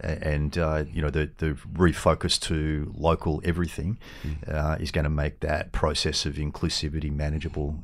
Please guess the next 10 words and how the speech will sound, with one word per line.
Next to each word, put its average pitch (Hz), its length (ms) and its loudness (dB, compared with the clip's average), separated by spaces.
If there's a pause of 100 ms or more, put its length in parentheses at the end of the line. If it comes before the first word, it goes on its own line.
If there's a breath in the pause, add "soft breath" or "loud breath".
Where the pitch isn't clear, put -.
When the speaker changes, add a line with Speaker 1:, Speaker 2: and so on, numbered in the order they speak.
Speaker 1:
initially. 76 520 -2 (160)
Speaker 2:
Mm. - 420 -6
Speaker 1:
Um, 78 160 -2
eventually, 117 600 6
um, 80 240 2
you 87 100 0
know, 76 160 2 (180)
we 82 140 2
know 82 300 8
from 78 640 0